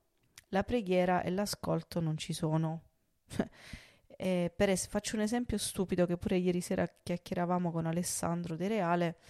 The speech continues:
parlando dei figli. Io, un ragazzo gli ha fatto una domanda, eh, e lui ha detto: "Ma veramente i miei figli,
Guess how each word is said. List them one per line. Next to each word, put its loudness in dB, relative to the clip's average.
parlando 2
dei 2
figli. 0
Io, 0
un -4
ragazzo 0
gli -2
ha 0
fatto -6
una 0
domanda, 0
eh, -4
e -2
lui 0
ha 0
detto: -4
"Ma 0
veramente 0
i -2
miei 0
figli, -2